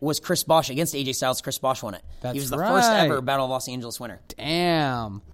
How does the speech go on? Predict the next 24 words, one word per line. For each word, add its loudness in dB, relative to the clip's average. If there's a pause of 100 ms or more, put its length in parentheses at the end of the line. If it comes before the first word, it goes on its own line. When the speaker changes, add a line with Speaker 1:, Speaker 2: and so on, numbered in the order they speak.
(340)
Speaker 1:
So 2
we've 4
gone 8
a 4
couple 4
other 8
times, 2
and 0
we'd 2
seen 0
other, 0
uh, 2 (340)
Battle 4
of 0
Los 2
Angeleses. -2 (880)
I 4
wanted 2
to 2
come 0
in -2
and -8
say, -8
now 0